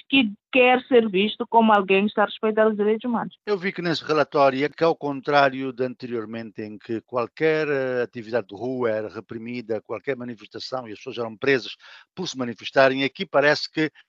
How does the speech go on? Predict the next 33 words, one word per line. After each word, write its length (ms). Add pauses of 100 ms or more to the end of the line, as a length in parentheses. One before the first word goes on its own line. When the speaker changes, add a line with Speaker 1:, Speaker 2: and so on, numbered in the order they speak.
(280)
Speaker 2:
deixa 260
entender 520
que 260
há 180
uma 100
perseguição 460
seletiva 720 (600)
quanto 260
à, 120
àquelas 440
pessoas 240
que 140
criticam, 680
eh, 200
o, 960 (260)
o, 380
a 80
política 560
do 120
presidente, 720 (400)
mas 160
também 320
destaca, 760
o 120
relatório 380
destaca 420
execuções 680
ilegais. 800 (440)
Este 260
é 20
um 80
problema 440
que 40